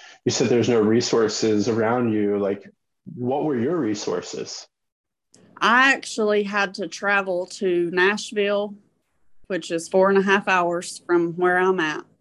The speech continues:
Speaker 2: to go to a rehab.
Speaker 1: Wow. Wow.
Speaker 2: Other than that, it was state prison because, of course, I got myself into trouble and active addiction.
Speaker 1: Hmm.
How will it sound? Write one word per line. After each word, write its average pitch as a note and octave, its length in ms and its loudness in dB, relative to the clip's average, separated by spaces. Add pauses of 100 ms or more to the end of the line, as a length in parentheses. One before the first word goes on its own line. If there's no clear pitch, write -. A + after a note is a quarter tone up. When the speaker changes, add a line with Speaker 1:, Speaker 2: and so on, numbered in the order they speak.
(560)
Speaker 2:
to G3 140 -4
go F3+ 180 0
to F3 120 -2
a F3 120 2
rehab. E3+ 640 -4 (880)
Speaker 1:
Wow. G2+ 340 -4 (1400)
Wow. G2+ 320 -2 (580)
Speaker 2:
Other G#3+ 360 4
than G3+ 220 2
that, G#3 360 4
it E3 180 0
was F3 460 -4
state - 540 -4
prison G3 720 -2 (220)
because, D#3+ 340 -4
of D#3+ 100 -6
course, F3+ 340 2
I E3 120 2
got E3 220 2
myself F3 480 -2
into F#3 180 0
trouble F3+ 500 -4
and F3+ 140 0
active E3+ 340 -6
addiction. E3+ 680 -2 (640)
Speaker 1:
Hmm. A#2+ 220 0